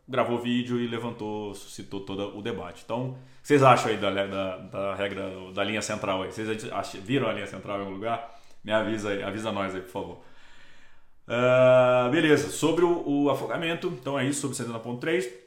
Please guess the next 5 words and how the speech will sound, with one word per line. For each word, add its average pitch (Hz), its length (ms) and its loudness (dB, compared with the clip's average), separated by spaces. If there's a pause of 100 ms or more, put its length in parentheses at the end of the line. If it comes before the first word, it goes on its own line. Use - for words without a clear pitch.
(920)
Sobre 127 340 -2
o 135 100 4
afogamento 120 840 -2
na 117 200 -6
Irlanda, 131 640 -2